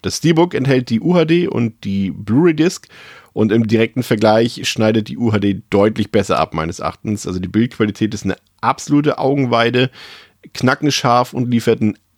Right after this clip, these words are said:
großartiges H-D-R-Erlebnis ab. Und auch der Sound kann da problemlos mithalten. Ähm, die deutsche Synchronspur liegt sogar in Dolby Atmos vor. Es gibt als Extras, gibt's ein Making-of und eine Featurette über die neuen Bestien in der Filmreihe. Also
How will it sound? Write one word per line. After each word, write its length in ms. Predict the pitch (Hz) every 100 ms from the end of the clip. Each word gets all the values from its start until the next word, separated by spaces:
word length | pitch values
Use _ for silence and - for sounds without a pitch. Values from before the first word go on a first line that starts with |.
| _ _ -
großartiges 920 | 101 123 175 - 95 87 85 87 -
H-D-R-Erlebnis 840 | 90 90 85 90 87 82 - 90
ab. 200 | - 95
Und 100 | 113
auch 120 | 95 -
der 100 | 104
Sound 440 | - 110 110 90 - - - -
kann 220 | 104 104
da 160 | 104 98
problemlos 680 | - 95 101 101 98 -
mithalten. 800 | 101 127 - 107 104 - 107 107 - - -
Ähm, 460 | - 98 95 98 80
die 100 | 95
deutsche 300 | 104 101 101
Synchronspur 760 | 92 98 - 120 120 - 113 110
liegt 200 | 107 -
sogar 240 | 98 101
in 80 | 98
Dolby 320 | 101 98 98
Atmos 320 | 92 - 101
vor. 400 | - 98 95 92
Es 100 | 85
gibt 220 | - 98
als 140 | 98 -
Extras, 600 | 117 107 - 104 101 -
gibt's 320 | 107 92 -
ein 80 | 101
Making-of 680 | 101 92 101 120 117 110
und 100 | 107
eine 100 | 98
Featurette 600 | 95 107 - 95 98 110 107 - - - -
über 300 | 107 101 98
die 360 | 87 98 92 82
neuen 300 | 101 101 98
Bestien 380 | 139 - 135
in 100 | 123
der 80 | 113
Filmreihe. 840 | 107 120 113 110 104 107 110 113 -
Also 380 | 104 107 104